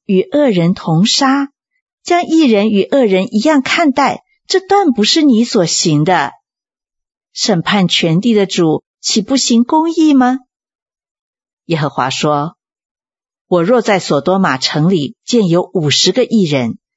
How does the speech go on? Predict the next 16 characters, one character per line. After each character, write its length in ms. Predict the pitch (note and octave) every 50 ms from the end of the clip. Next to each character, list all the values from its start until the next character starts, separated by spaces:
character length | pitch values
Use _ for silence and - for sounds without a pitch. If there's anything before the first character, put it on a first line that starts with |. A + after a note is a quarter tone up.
| _ _ _ _ _ _ _ _ -
我 160 | G#3+ F#3 E3
就 160 | - A3+ A3+
为 180 | A#3 B3+ A#3 G3
他 320 | - - - - A3 A3
们 140 | G3 F#3+ E3+
的 100 | E3+ D#3+
缘 260 | D3 D3 C#3 C3+ C#3+
故 240 | C#3 - E3 D3 - _ _ _
饶 360 | - - D#3+ C#3 B2+ C3+ E3+
恕 280 | - - - C4 A#3
那 160 | G3+ F#3+ F#3 F3
地 160 | - F3 D#3+
方 220 | D3+ - E3+ E3
的 80 | D#3+ D3
众 260 | - - G#3 F3+ D3+
人。” 300 | C#3 C3+ A#2 G2+ - -